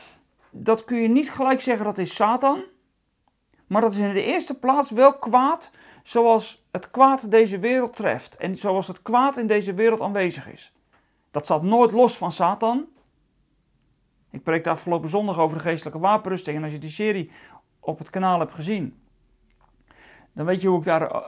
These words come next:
ook dingen over heb gezegd. Want uiteindelijk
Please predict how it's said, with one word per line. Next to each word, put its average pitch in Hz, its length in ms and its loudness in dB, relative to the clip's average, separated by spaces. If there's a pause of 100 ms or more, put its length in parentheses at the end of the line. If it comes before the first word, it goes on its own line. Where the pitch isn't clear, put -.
(280)
ook 156 180 -4
dingen 196 240 0
over 175 240 2
heb 151 120 0
gezegd. 190 600 -6 (1500)
Want 165 180 -2
uiteindelijk 175 720 0